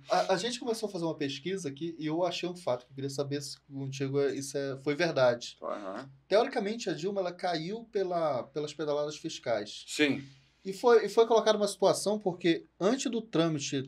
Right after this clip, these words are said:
Speaker 1: da, da, da Dilma, to-, todo o processo, você começou a se articular entre as,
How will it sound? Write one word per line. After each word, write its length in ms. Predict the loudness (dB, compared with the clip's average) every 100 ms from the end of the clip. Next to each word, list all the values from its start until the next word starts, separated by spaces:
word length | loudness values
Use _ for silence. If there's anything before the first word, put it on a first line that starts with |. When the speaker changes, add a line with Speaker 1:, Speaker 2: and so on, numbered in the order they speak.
| -6
Speaker 1:
da, 320 | -2 0 2
da, 200 | 4 2
da 220 | 2 -4
Dilma, 500 | -2 0 0 0 -6 -4
to-, 120 | -4
todo 200 | 0 0
o 60 | 0
processo, 480 | -2 -2 0 -2 0
você 260 | -4 -4
começou 320 | -6 -4 -4 -4
a 40 |
se 120 | -2
articular 680 | -2 -2 -10 0 6 6 6
entre 300 | -2 -6 -4
as, 400 | -4 -4 -8 -16